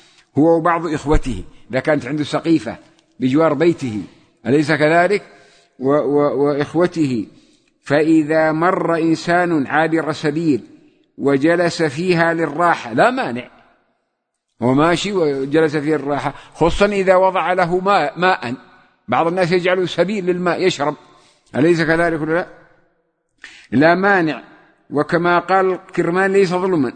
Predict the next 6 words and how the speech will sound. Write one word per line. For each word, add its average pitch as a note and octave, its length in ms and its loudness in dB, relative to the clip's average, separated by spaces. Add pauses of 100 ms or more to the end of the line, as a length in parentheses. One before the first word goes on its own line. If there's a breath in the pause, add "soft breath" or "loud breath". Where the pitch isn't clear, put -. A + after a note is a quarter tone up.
اللهم D#3+ 600 4 (1000)
إلا A3+ 400 2
إذا F#3+ 340 -2
تضرر F3+ 640 -4
صاحب D3+ 420 -2
الدار، B2 420 -2